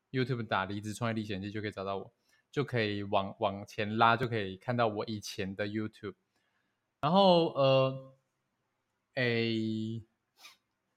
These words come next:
嗯，就是说，很，很，很，怎么讲？就是很，什么，什么，什么东西都有，哈，有，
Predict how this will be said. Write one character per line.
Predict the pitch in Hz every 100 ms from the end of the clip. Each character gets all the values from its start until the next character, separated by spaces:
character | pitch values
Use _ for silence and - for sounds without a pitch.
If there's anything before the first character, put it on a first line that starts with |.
| _ _ _ _ _ _ _ _ _ _ _ _ _ _ _ _ _
嗯， | 131 131 123 120 120 117 113 113 117 - _ _ - _ _ _ _ -
就 | 175
是 | 180
说， | 143 139 131 127 127 131 131 - - _ _ _ _ _ _ _ _ _ _
很， | - 131 110 104 101
很， | - 110 101 98
很， | 98 104 98
怎 | 101
么 | 101
讲？ | 107 92 92 _ _ _ _ _ _ _ _ _ _ _ _ _
就 | - 180
是 | 208 147 - _
很， | - 143
什 | 135 -
么， | 123
什 | 120
么， | 117 -
什 | -
么 | 151
东 | 202
西 | 190 196
都 | 196
有， | 185 117
哈， | 110 107 107
有， | 107 101 101